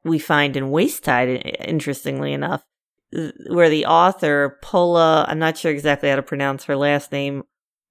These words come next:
Oloixerek, she's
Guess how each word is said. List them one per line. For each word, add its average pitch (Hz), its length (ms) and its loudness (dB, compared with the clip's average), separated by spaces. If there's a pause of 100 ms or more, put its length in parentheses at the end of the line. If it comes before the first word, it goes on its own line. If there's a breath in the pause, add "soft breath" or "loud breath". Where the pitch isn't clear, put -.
Oloixerek, 165 1500 4 (420)
she's 180 600 -4